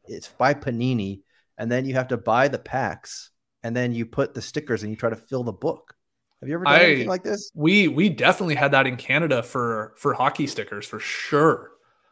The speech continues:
Speaker 2: I, I absolutely remember that. Like, each page was like, "Okay, Calgary Flames, collect 'em all.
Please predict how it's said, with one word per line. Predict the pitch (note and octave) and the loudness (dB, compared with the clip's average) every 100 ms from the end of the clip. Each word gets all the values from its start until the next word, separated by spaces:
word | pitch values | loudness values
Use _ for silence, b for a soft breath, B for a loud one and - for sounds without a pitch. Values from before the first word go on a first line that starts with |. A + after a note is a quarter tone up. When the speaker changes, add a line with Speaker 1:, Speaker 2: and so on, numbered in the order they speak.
| _ | _
Speaker 2:
I, | A#2+ B2 | -4 -2
I | C3 C3 - | -2 0 6
absolutely | D3 D#3 D#3 D3 D3+ C#3+ | 6 6 2 2 2 0
remember | B2 A2+ A2 | -4 -4 -4
that. | G#2 G2 G2 | -6 -8 -6
Like, | A#2 | -2
each | D#3 D#3+ - | 2 0 2
page | D3 C#3 B2 G#2+ B2 | 4 4 0 -4 -2
was | B2 B2+ | -2 -2
like, | A2+ - | -2 0
"Okay, | D#3+ F#3+ | 2 2
Calgary | D3 C#3 D3 C#3+ | 4 4 6 4
Flames, | C#3+ D#3+ D3+ B2 G#2+ | 2 0 0 0 -6
collect | - C3 B2 C#3 | -2 0 0 2
'em | C#3+ | 2
all. | C#3+ C3 G#2+ G2 | 4 2 -2 -8